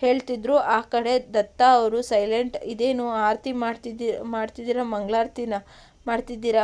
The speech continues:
ಮಾಡ್ಬೇಕಾ?" ಅಂತ ಹೇಳಿದ್ರೆ "ಅಯ್ಯೋ, ಮಂಗಳಾರತಿ ಮಾಡ್ತಿದ್ದಾರೆ, ತಗೊಳ್ಳಿ ಬಾಯ್" ಅಂತ ಹೇಳ್ತಾರೆ. ಆ-, ಆಮೇಲೆ ದತ್ತ ಅವರು ಇಲ್ಲಿ ಮಂಗಳಾರತಿನ ತಗೋತಾರೆ. ಇಲ್ಲಿ ಚೆನ್ನಮ್ಮ ಅವರು "ಅಮ್ಮ ಬನ್ನಿ ಇಲ್ಲಿ" ಅಂತ ಹೇಳಿ ಮಹಾದೇವ ಅವರು ಪಕ್ಕ ನಿಲ್ಸಿ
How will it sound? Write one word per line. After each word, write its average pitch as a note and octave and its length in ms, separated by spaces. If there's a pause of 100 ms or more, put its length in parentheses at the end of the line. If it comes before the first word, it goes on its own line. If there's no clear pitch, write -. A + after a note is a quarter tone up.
ಮಾಡ್ಬೇಕಾ?" A3 560
ಅಂತ A3+ 240
ಹೇಳಿದ್ರೆ A3 540
"ಅಯ್ಯೋ, A3 300 (100)
ಮಂಗಳಾರತಿ A#3 680
ಮಾಡ್ತಿದ್ದಾರೆ, G#3+ 800 (540)
ತಗೊಳ್ಳಿ A#3 460
ಬಾಯ್" G#3+ 300
ಅಂತ A3 280
ಹೇಳ್ತಾರೆ. G#3 500 (140)
ಆ-, A3 380 (280)
ಆಮೇಲೆ A3+ 460
ದತ್ತ G#3+ 320
ಅವರು A#3 280
ಇಲ್ಲಿ A3+ 220
ಮಂಗಳಾರತಿನ G#3+ 640
ತಗೋತಾರೆ. A3 560
ಇಲ್ಲಿ A3+ 200
ಚೆನ್ನಮ್ಮ A3 460
ಅವರು A3+ 260 (420)
"ಅಮ್ಮ A3+ 220
ಬನ್ನಿ G#3+ 440
ಇಲ್ಲಿ" A3+ 220 (240)
ಅಂತ A3 300
ಹೇಳಿ A3+ 360 (200)
ಮಹಾದೇವ A3+ 540
ಅವರು A#3 260
ಪಕ್ಕ G#3+ 340
ನಿಲ್ಸಿ A#3 420